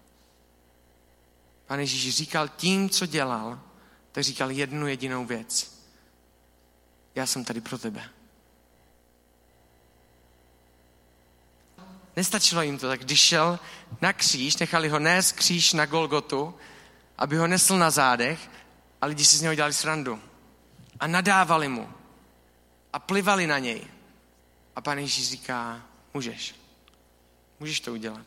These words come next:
Můžeš mě poplivat, můžeš mě nadávat. Já ti chci říct jednu jedinou věc.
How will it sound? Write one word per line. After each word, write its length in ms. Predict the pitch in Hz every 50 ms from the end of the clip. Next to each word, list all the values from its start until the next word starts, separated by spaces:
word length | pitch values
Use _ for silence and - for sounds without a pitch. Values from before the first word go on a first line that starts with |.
| - _ -
Můžeš 160 | 147 160 160
mě 100 | 175 160
poplivat, 540 | - - 143 139 - 151 156 143 151 151 -
můžeš 280 | 147 139 131 131 - -
mě 100 | 131 127
nadávat. 640 | 135 131 123 131 120 117 113 113 117 110 - - - - _ _ _ _ _ _ _ _ _ _ _ _ _ _ _ _ _ _ _ -
Já 60 | 123
ti 60 | -
chci 160 | - - - 131
říct 240 | 131 131 - -
jednu 180 | 127 123 123 127
jedinou 280 | 123 117 117 113 110 110
věc. 420 | 110 - - - - - - -